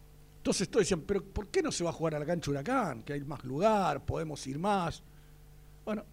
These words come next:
esa fue una decisión que se tomó desde afa, que no le gustó a la gente Independiente. Conclusión, Independiente perdía uno a cero con gol de Lorenzo Frutos, ese chico que había salido de San Lorenzo, que después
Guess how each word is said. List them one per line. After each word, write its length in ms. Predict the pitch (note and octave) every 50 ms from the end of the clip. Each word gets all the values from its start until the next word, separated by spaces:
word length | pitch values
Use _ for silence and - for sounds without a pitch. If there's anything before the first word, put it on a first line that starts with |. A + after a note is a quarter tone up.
| - - - -
esa 200 | A#3 - - G3
fue 100 | D#3+ F#3
una 100 | F3+ F3
decisión 260 | D#3 D3 C3+ D#3+ E3+
que 100 | E3 E3+
se 120 | B2 C#3+ C#3+
tomó 260 | E3 D#3+ E3+ F3+ F3
desde 240 | D#3+ D#3+ D3 E3 F3
afa, 300 | E3+ D3+ D3+ G#3 A3 - - - - - - - - - - - - -
que 220 | - F3 F#3+ G#3 G#3
no 160 | G3+ F#3+ G3+
le 100 | G3 F#3+
gustó 320 | E3+ E3+ - - F3+ D#3+
a 40 | C#3+
la 60 | C3
gente 240 | A2+ - B2+ B2+ B2
Independiente. 480 | A#2+ A#2 A#2 A#2 A#2 A#2 A2 - - - - - - - - - -
Conclusión, 600 | G3 G#3 G3 G#3+ G#3 D#3 A#3+ B3+ B3+ B3 G#3 - - - - - - - - - - - - - -
Independiente 360 | - D3+ E3+ E3+ G3+ G3 F#3+
perdía 220 | E3 F3 E3+ F#3 F#3+
uno 100 | F3+ E3+
a 40 | D3+
cero 220 | - G#3 G#3 G3
con 120 | E3 E3
gol 180 | E3 F#3 F3 E3+
de 80 | E3+ D#3+
Lorenzo 340 | D#3 E3 F3+ F#3 - -
Frutos, 540 | D3 - A3 A3 G3 D#3+ F#3+ F#3+ - - - -
ese 180 | - - E3
chico 220 | - F#3 D#3+ D#3+ D#3
que 80 | C#3
había 240 | D3 D#3+ D#3 D#3 C3
salido 280 | - - C#3+ C#3+ D#3+ D#3
de 40 |
San 160 | D3 - C#3 C#3
Lorenzo, 340 | C#3+ E3 G3 G3 D#3 D#3+
que 60 | D3 C#3
después 280 | B2+ C#3+ D#3 C#3+ -